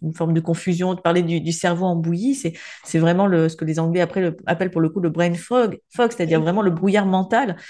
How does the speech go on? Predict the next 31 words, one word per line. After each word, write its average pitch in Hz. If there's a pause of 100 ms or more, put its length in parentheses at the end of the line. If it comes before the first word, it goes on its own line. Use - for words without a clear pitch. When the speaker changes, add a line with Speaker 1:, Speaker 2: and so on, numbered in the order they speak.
(140)
Speaker 1:
C'est 170
très, 254
très 254
curieux 240
à, 175
à 170
décrire, 175
mais 170
c'est 165
ça, 277
quoi, -
là, 160
vraiment 190
l'impression 180
que, 175 (380)
que 170
t'as 170
du 151
mal 208
à 233
te 226
concentrer, 254
que 269
t'as 175
du 160
mal 208
à 247
trouver 233
tes, 233 (120)
tes 220
mots. 262